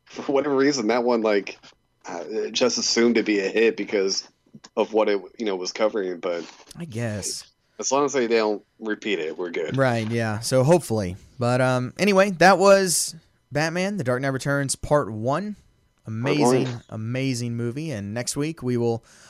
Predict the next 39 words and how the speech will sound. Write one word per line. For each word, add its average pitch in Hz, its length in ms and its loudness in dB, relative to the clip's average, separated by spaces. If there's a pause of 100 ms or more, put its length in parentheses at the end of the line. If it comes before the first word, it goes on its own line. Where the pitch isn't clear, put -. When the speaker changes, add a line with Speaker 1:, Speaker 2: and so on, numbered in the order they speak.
(160)
Speaker 2:
be 139 80 2
back 139 380 2
and 135 180 0
watching 147 640 -2 (380)
Part - 400 -8 (360)
Two, 104 520 -8 (240)
which - 200 -14
is 95 320 -6
Speaker 1:
Very 92 120 -4
nice. 90 160 -8
Speaker 2:
just 131 160 2
as 117 100 -2
good. 120 320 -4
So 92 260 -8 (580)
super 180 360 0
exciting 160 680 0 (160)
little 131 400 -4 (400)
back-to-back 123 800 -6 (840)
films 165 400 2
that 156 100 0
we 156 80 0
get 151 120 2
to 151 80 -2
watch, 165 400 -2
and 123 220 -4
then 135 380 -4 (720)
we'll, 110 240 -12
you 120 120 -8
know, 87 160 -12 (120)
then 117 140 -8
we'll 117 80 -6
keep 120 300 -10
things 113 280 -8
rolling 113 380 -6
after 110 240 -8
that. 113 260 -4
And 98 80 -14
we 107 120 -8
have, 107 360 -6